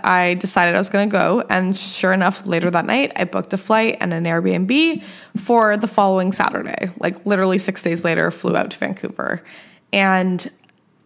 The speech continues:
I was here for eight days, and then I ended up signing a lease and staying here. And I've been here since May twenty twenty-one, and I'm now moving August twenty twenty-two. So, um, just over a year, and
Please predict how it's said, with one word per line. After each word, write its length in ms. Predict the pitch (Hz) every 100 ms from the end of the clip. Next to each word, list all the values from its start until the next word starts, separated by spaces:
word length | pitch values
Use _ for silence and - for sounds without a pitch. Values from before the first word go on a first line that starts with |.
| - 202
I 100 | 202
was 120 | 196
here 180 | 196 190
for 200 | 190 -
eight 180 | 190 190
days, 400 | 170 180 269 269
and 160 | 240
then 120 | 208
I 80 | 202
ended 360 | 185 185 175 175
up 220 | 175 -
signing 340 | - 175 165
a 40 | 160
lease 420 | - 190 190 - -
and 160 | 190
staying 320 | 190 170 165 175
here. 240 | 160 165
And 100 | 196
I've 300 | - 180 180
been 160 | 190 202
here 220 | 190 196
since 280 | 185 185 -
May 240 | 160 160
twenty 220 | - 180
twenty-one, 560 | 180 165 180 254 277 269 - - - _
and 120 | 185 185
I'm 200 | 175 170
now 120 | 165
moving 640 | 170 156 160 175 180 180 -
August 360 | 190 - 180 -
twenty 200 | - 92
twenty-two. 440 | - - - 190
So, 380 | - - 175 180 - - - _
um, 320 | 185 180 175 180
just 240 | 214 202
over 200 | 240 294
a 80 | 294
year, 520 | 220 180 185 196 - 190
and 480 | 180 180 175 180